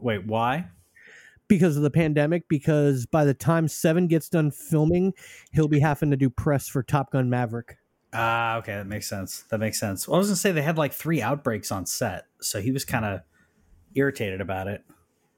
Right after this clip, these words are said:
Speaker 2: He was,
Speaker 1: Like,
Speaker 2: but
Speaker 1: two outbreaks? Yeah.
Speaker 2: I think he went a little overboard with it.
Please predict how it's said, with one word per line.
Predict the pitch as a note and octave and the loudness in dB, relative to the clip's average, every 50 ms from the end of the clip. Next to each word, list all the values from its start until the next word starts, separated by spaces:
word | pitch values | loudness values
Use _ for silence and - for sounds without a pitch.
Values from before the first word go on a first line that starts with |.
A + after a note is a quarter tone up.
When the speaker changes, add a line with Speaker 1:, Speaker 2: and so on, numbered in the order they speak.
| - - - - - _ _ _ _ _ _ _ | -10 -10 -10 -10 -10 _ _ _ _ _ _ _
Speaker 2:
He | - C#4 D4+ | 2 2 4
was, | C#4+ C4 A3+ A3 A3 G#3+ | 4 2 2 2 2 2
Speaker 1:
Like, | E3+ - | 2 2
Speaker 2:
but | F3+ E3+ - | 0 0 2
Speaker 1:
two | - D3 D3+ E3 | 2 2 4 4
outbreaks? | E3 E3+ F3 - F3+ F3+ F3 E3+ - - - | 2 2 0 0 0 0 -2 -2 -4 -2 -2
Yeah. | A#2 G#2 F#2+ F#2+ - _ _ _ _ - | 0 0 -2 -4 -6 _ _ _ _ 0
Speaker 2:
I | G3 G3+ | 0 0
think | - D4 D#4 - | 0 0 -2 2
he | D4+ D#4 | 2 2
went | D4+ D4+ A#3+ G#3 | 2 2 2 2
a | |
little | E3 D3+ D#3+ D3+ C#3+ C3+ | 2 2 4 4 4 4
overboard | B2+ B2+ A2+ A2+ A2 A2 A2+ A2+ A2 A2 | 2 2 0 -2 -4 -4 -6 -6 -6 -6
with | A2+ G#2+ F#2+ | -8 -8 -10
it. | - | -14